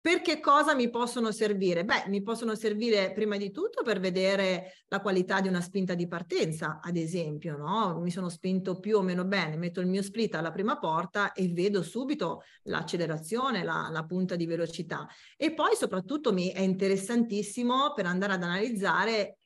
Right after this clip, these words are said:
i vari ingressi nei, nei raccordi con, di settore in settore, quindi se ho sciato bene il ripido avrò poi una velocità più alta di ingresso in quel piano infinito che abbiamo visto prima insieme di, di venti secondi.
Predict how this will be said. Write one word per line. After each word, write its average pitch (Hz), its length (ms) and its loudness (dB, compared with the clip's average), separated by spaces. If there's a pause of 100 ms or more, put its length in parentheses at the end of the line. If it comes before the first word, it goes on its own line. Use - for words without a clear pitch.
(120)
i 202 140 2
vari 190 640 4
ingressi 185 960 -2
nei, 180 600 2
nei 175 200 0
raccordi 262 640 0
con, 170 420 -4
di 180 200 2
settore 190 500 0
in 170 120 2
settore, 165 600 0
quindi 180 220 0
se 165 120 -6
ho - 20 -6
sciato 160 400 -4
bene 180 200 0
il 254 80 0
ripido 208 600 0 (280)
avrò 170 340 -2
poi 180 120 -2
una 175 140 -2
velocità 165 520 -4
più 220 180 0
alta 170 280 -2
di 170 100 -4
ingresso 175 680 0
in 160 180 -4
quel 160 200 -4
piano 175 260 0
infinito 170 380 -2
che 160 60 -6
abbiamo 160 280 -6
visto 170 280 -4
prima 175 220 -4
insieme 170 640 -4 (260)
di, 156 440 -2
di 175 120 0
venti 165 300 -4
secondi. 143 640 -10